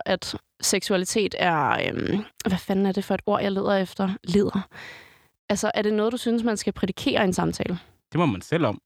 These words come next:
Speaker 2: Jeg synes, alle har ret til at gøre, hvad de har lyst til.
Speaker 1: Ja.
Speaker 2: Øhm, ud fra, hvad de er komfortable ved. Øhm, og så længe de ikke gør skade på andre eller sig selv,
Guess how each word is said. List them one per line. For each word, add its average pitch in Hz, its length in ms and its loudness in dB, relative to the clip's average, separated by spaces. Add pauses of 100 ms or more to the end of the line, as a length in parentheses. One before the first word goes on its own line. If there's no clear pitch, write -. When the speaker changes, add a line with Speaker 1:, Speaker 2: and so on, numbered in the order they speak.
Speaker 2:
Jeg 120 100 2
synes, 131 180 4
alle 127 200 0
har 143 120 2
ret 123 160 0
til - 120 -4
at 107 40 -6
gøre, 120 120 2
hvad 120 80 -2
de 123 60 0
har 120 60 2
lyst 127 280 0
til. 139 160 0 (300)
Speaker 1:
Ja. 120 140 4
Speaker 2:
Øhm, 113 440 0 (420)
ud 139 100 4
fra, 127 120 0
hvad 117 180 2
de 117 200 2
er 107 80 2 (180)
komfortable 139 520 0
ved. 127 180 2 (580)
Øhm, 123 340 2
og 113 280 0 (120)
så - 140 -8
længe 131 260 2
de 120 160 0
ikke 120 280 2 (180)
gør 117 100 2
skade 123 220 0
på 117 100 0
andre 113 180 2
eller 120 120 0
sig 117 120 -4
selv, 131 180 2